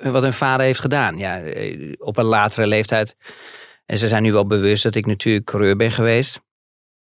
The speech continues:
Maar op wat voor level en wat voor successen ik heb behaald, dat, eh, dat weten ze niet. En ik, ik, ik sta er ook echt niet om te juichen om, om die jongens, eh, in een kart te zetten of, eh, ehm,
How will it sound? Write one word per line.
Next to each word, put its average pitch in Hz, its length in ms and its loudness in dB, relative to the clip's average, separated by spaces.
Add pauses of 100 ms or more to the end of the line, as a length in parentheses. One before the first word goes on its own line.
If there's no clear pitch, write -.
(240)
Maar 107 400 2
op 107 200 -6
wat 110 160 0
voor 113 140 -2
level 104 640 2
en 98 220 -4
wat 98 220 -4
voor - 120 -6
successen - 480 -2
ik 101 80 -4
heb 110 100 -4
behaald, 98 420 0
dat, - 220 -14
eh, 104 160 0
dat 107 140 -2
weten 110 280 0
ze - 80 -2
niet. 104 100 0
En 95 60 -6
ik, 104 180 -2
ik, - 240 -10
ik - 160 -10
sta - 160 -2
er 90 120 -2
ook 90 120 -4
echt 90 180 -10
niet 98 100 -6
om 95 100 -4
te 98 120 -8
juichen 95 380 -2
om, 98 200 -4
om 107 160 -6
die 101 100 -4
jongens, 104 440 -4
eh, 98 320 0
in 104 320 -6
een 101 120 -2
kart 104 240 0
te 110 100 0
zetten 104 340 0
of, 98 220 -2
eh, 107 260 2 (1200)
ehm, 107 640 2